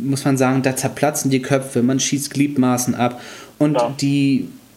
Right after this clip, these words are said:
Speaker 1: Altersfreigabe, die sinkt ja auch schon bei den heutigen Spielen. Die sind, ähm, deutlich brutalere Spiele sind jetzt mittlerweile schon ab sechzehn, ähm, äh, käuflich. Und auch die Filme, die im Kino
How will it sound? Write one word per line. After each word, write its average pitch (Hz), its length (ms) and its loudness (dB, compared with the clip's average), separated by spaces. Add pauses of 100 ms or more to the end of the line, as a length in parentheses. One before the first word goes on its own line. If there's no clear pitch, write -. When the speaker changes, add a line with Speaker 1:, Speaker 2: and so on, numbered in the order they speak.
Speaker 1:
Altersfreigabe, 120 960 2
die 120 140 -2
sinkt 147 280 0
ja - 140 0
auch 170 400 -4
schon 139 560 0
bei 120 260 0
den 117 240 0
heutigen 117 300 0
Spielen. 120 320 0
Die 123 80 0
sind, 123 280 2 (540)
ähm, 120 560 2
deutlich 147 440 2
brutalere 143 520 0
Spiele 156 340 0
sind 131 220 2
jetzt 127 200 2
mittlerweile 117 440 0
schon - 200 -2
ab - 120 -6
sechzehn, 143 580 0 (380)
ähm, 113 360 2 (1000)
äh, 110 420 2 (460)
käuflich. 127 580 2 (500)
Und 117 360 2
auch 120 220 2
die 113 200 0
Filme, 165 420 2
die 113 120 2
im 113 100 2
Kino 147 400 0